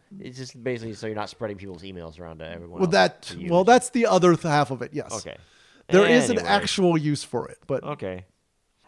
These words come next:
Speaker 1: I, I'm gonna, I already kinda referenced what I, uh, what I was, was gonna do, but this is my original thought, was at the end, like, "At the risk of s-, being slightly repetitious, gonna ask you now to stop. Stop sending me this crap. No, crap.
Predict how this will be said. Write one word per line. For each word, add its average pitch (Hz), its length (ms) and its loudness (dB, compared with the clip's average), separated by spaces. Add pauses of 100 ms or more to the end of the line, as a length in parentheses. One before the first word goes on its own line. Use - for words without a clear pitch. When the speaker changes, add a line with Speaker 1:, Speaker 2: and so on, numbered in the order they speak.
(120)
Speaker 1:
I, 160 260 0
I'm 220 100 0
gonna, 202 140 0
I 151 280 2
already 175 320 2
kinda 165 300 -4
referenced 139 500 -2
what 135 160 -6
I, 127 300 -2
uh, 113 400 -2 (920)
what 139 160 -6
I 120 80 -4
was, 113 220 -10
was 117 160 -12
gonna 113 160 -6
do, 98 240 -4
but 104 60 -6
this 117 80 -8
is 135 40 -12
my 135 120 -2
original 107 340 -2
thought, 95 400 -6 (100)
was 110 140 -8
at 113 100 -4
the 120 80 -8
end, 104 400 -6 (320)
like, 117 240 -6 (840)
"At 135 120 -2
the 139 80 -2
risk 214 280 4
of 311 80 4
s-, - 200 -8
being 170 280 0
slightly 190 400 0
repetitious, 165 720 -2
gonna 156 240 2
ask 143 320 0
you 147 60 0
now 135 100 2
to 131 140 -2
stop. 156 540 4 (260)
Stop - 360 0
sending 214 200 2
me 202 80 2
this 190 100 -4
crap. - 180 -8
No, 202 120 -2
crap. - 420 -2